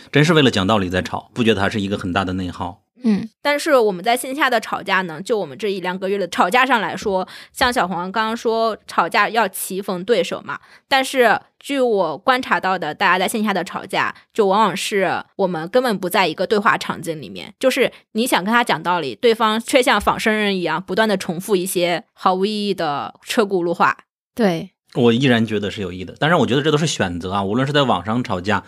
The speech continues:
Speaker 1: 有的人本来就是想有公共表达的想法，有的人不想，那都是选择。你吵架是在和体制吵架，另外线下的吵架，哪怕是和机器人吵，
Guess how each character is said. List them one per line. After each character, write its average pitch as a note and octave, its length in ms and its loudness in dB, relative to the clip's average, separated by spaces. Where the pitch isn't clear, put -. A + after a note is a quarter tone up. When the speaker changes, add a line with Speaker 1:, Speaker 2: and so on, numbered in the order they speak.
Speaker 1:
有 A2 120 2
的 G#2+ 80 4
人 C3 140 2
本 G#2 80 0
来 G#2 100 0
就 G3 80 4
是 F#3+ 80 0
想 F#2+ 180 -2
有 A#2 120 4
公 B2+ 160 0
共 C#3 100 2
表 F#2+ 140 0
达 F2 100 -4
的 A#2+ 60 -4
想 B2 240 -4
法， - 160 -6
有 A2 100 0
的 G#2+ 60 4
人 C3+ 120 2
不 E3+ 100 -4
想， F#2+ 260 -6
那 A#2 60 -4
都 B2+ 80 -4
是 C#3 60 -6
选 F2+ 200 -6
择。 F2+ 200 -10
你 E3 100 -2
吵 C#3+ 140 2
架 E3 120 4
是 E3+ 120 -4
在 E3+ 100 4
和 D3 120 4
体 - 220 -2
制 C#3+ 120 -4
吵 G2 160 0
架， F#2 260 -2
另 C#3 80 0
外 F3+ 80 6
线 F3+ 200 2
下 F#3 140 4
的 D#3 80 2
吵 A2 140 2
架， A2+ 140 2
哪 G2 160 0
怕 B2+ 160 0
是 B2 220 0
和 G#2 140 0
机 C3+ 120 -2
器 C3 80 -4
人 A#2 160 2
吵， F2 260 -4